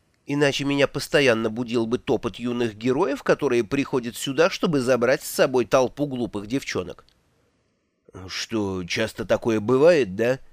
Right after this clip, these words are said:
слабо поинтересовался Ринсвинд, шагая рядом с ней по затянутому черной тканью коридору. «Все время. Но мне кажется, это очень романтично.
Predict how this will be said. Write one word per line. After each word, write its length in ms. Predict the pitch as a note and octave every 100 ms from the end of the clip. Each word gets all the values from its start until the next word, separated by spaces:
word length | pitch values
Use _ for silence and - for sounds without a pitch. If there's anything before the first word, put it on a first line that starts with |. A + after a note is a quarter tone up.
| - _
слабо 360 | - B2+ A#2 G#2
поинтересовался 1000 | F2 A2+ A2 B2 B2 C3 B2+ A#2 - A#2
Ринсвинд, 500 | D3 F3+ - D#3 C#3+
шагая 440 | - B2 B2 A#2
рядом 320 | A#2+ A2+ A2+
с 100 | -
ней 160 | B2+ A2+
по 160 | - A2
затянутому 680 | A2 G#2+ G#2 G2+ G2+ G#2
черной 460 | G#2 A2 F#2+ F#2 F#2+
тканью 480 | - A2+ F#2+ F2 F#2
коридору. 580 | G#2+ A2 G#2 F2+ A#1+ - _ _ _ _ _ _ _ _ _ _ _
«Все 240 | - C4+
время. 400 | A#3+ B3+ A3 G2+ - - _ _ _ _
Но 200 | D#3 A3
мне 180 | A#3 C4+
кажется, 640 | D#3 A#2+ G#2 - G#2+ - _ _
это 240 | - F3+ G3+
очень 380 | A3+ - D#3 B2
романтично. 840 | A#2+ A2 G2 F#2+ F#2+ - F2+